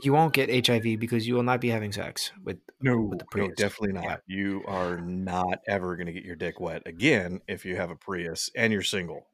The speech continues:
Speaker 2: Now, if you're married, then I, you're probably not getting it wet anyway, so you're like, "Well, I guess I better get a fucking Prius."
Speaker 1: Might as well save a little money on car insurance, you know? Um,
Speaker 2: Might as well save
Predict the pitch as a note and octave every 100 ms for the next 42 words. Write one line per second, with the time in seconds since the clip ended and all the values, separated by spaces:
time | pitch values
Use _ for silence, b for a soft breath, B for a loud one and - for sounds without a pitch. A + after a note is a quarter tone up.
0 | - A2 G#2 G2 A#2 G#2+ A2 G#2+ G2 F2+
1 | F#2+ A2+ C3 G#2+ F#2+ F2 F#2 F#2 F#2+ F#2
2 | - - - - F#2 E2 G#2 G2 F#2+ G2
3 | G2 G2+ A2 A2+ A2+ A2+ C3+ C3+ F#2 F#2+
4 | F#2 G#2+ F#2+ F2+ F2 F2+ F2+ F#2+ G2 G2
5 | G2+ G2+ G2 A2+ A2 - C#3 F#2+ F#2 -
6 | _ b b b b b b b b _
7 | - _ _ - _ - A2 G#2+ G#2 A#2+
8 | A#2+ C3+ C3 C#3 C#3 C#3+ E3 A#2 A#2 A2+
9 | A#2+ C3 D#3 B B - C3 B2 A#2 F#2
10 | F2 - A#2 - -